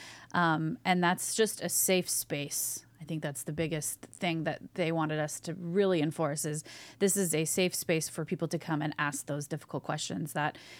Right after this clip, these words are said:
maybe they've been scared to ask or are afraid of a answer they don't wanna hear, or don't know who to ask. And this is, these are the perfect opportunities for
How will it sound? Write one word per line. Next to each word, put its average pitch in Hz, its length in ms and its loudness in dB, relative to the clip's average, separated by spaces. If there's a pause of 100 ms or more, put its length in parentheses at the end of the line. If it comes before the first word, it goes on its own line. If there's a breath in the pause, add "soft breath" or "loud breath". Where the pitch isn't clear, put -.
(260 loud breath)
maybe 165 300 0
they've 151 220 -2
been 180 160 2
scared 170 300 0
to - 140 -4
ask 151 360 -2
or 156 180 0
are 156 120 2
afraid 156 440 0
of 151 280 -2
a 147 300 -2
answer 160 260 -2
they 147 140 -2
don't 135 180 -2
wanna 143 200 -2
hear, 147 420 0 (480 loud breath)
or 180 180 6
don't 180 300 2
know 190 260 6
who 233 240 4
to - 180 2
ask. - 340 -4
And 170 140 -2
this 160 140 -4
is, 165 140 -4 (200)
these 214 280 6
are 196 60 6
the 180 120 4
perfect 180 320 2
opportunities 156 600 0
for 151 520 2